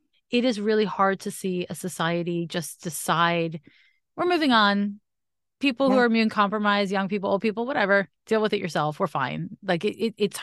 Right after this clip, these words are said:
Speaker 1: it hurts. It really
Speaker 2: Yes.
Speaker 1: hurts.
Speaker 2: Yeah.
Speaker 1: So that's actually where I wanna begin. And I'm gonna share just your birth date and year, correct?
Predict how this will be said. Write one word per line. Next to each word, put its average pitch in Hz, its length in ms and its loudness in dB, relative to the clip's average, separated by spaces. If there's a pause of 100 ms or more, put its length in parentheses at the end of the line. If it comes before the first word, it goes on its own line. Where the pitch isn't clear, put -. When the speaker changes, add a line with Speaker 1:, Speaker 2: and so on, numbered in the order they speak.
(400)
Speaker 1:
it 190 200 -6
hurts. - 580 -4 (140)
It 180 120 0
really 190 220 2
Speaker 2:
Yes. 165 100 -10
Speaker 1:
hurts. - 480 -8 (420)
Speaker 2:
Yeah. 160 260 -4 (260)
Speaker 1:
So 254 380 2
that's 254 360 0
actually 285 320 2
where 208 200 2
I 196 40 4
wanna 175 280 0
begin. 156 580 -8
And 240 180 4
I'm 247 140 6
gonna 285 160 0
share 208 400 -2
just - 420 -4
your 208 80 2
birth 175 380 -2
date 170 320 0
and 165 160 -2
year, 156 240 -4
correct? - 520 -4